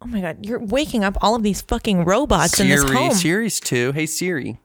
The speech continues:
Speaker 1: Yours didn't, mine never wakes up when I say that.
Speaker 2: Well, yeah, it's, you gotta kinda say it, like, normally.
Speaker 1: "Hey, Siri." "Hey, girl." <laughs>
Speaker 2: "Hey, Siri."
Speaker 1: Yes.
Speaker 2: Yeah, you gotta say it
Speaker 1: These
Speaker 2: just
Speaker 1: fucking responsive ass
Speaker 2: Dang,
Speaker 1: bitches.
Speaker 2: we should use her more.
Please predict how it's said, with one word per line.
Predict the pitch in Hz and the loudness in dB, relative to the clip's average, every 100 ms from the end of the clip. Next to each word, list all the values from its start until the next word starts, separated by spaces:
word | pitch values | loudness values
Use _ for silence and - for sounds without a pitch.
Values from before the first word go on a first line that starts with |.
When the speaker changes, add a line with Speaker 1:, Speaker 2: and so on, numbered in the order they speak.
| _ _ _ _ _ _ _ _ _ _ _ _ _ | _ _ _ _ _ _ _ _ _ _ _ _ _
Speaker 1:
Yours | 208 254 226 | 0 2 2
didn't, | 285 247 | 0 2
mine | 240 269 311 | 2 4 4
never | 208 190 | 4 4
wakes | 180 - | 2 2
up | 175 | 0
when | 160 | 0
I | 156 | 0
say | 156 151 | 0 0
that. | 151 | 0
Speaker 2:
Well, | 151 | -2
yeah, | 139 | -6
it's, | 143 - | -6 -4
you | 160 | -2
gotta | 170 208 | 0 -2
kinda | - 190 | -2 -4
say | - 135 127 | -2 2 2
it, | 117 | 2
like, | 113 | -2
normally. | 110 107 110 120 135 139 - | -2 -2 -2 -4 -6 -8 -2
Speaker 1:
"Hey, | 220 | 0
Siri." | - 190 202 277 - _ _ _ _ _ _ _ _ _ _ _ _ _ _ _ - - - _ | 2 4 2 -2 -10 _ _ _ _ _ _ _ _ _ _ _ _ _ _ _ -20 -20 -20 _
"Hey, | - 208 | -4 -2
girl." | 240 220 226 254 | 0 -2 -4 -8
<laughs> | - 185 - - - | -6 -4 -4 -6 -4
Speaker 2:
"Hey, | 339 156 | -2 0
Siri." | - 196 143 110 - - _ _ _ _ _ _ _ _ _ _ _ _ _ _ _ _ - 523 508 - - | 0 2 0 -2 -8 -18 _ _ _ _ _ _ _ _ _ _ _ _ _ _ _ _ -4 -2 -4 -8 -8
Speaker 1:
Yes. | 196 220 370 269 156 - | -2 2 2 2 -2 -6
Speaker 2:
Yeah, | 117 127 123 | -8 -8 -8
you | 107 | -8
gotta | 117 113 | -10 -12
say | - | -8
it | 190 | -4
Speaker 1:
These | 339 | -4
Speaker 2:
just | - - | -4 0
Speaker 1:
fucking | 202 - 180 | 0 0 -4
responsive | 160 160 - - 185 185 196 170 | -4 -6 -2 2 2 2 2 2
ass | 165 165 170 | 4 2 0
Speaker 2:
Dang, | - 170 | -4 0
Speaker 1:
bitches. | 180 170 - 127 | 2 0 -2 -4
Speaker 2:
we | 147 | -4
should | |
use | 123 127 135 | -6 -8 -8
her | 117 | -12
more. | 107 90 92 | -10 -12 -12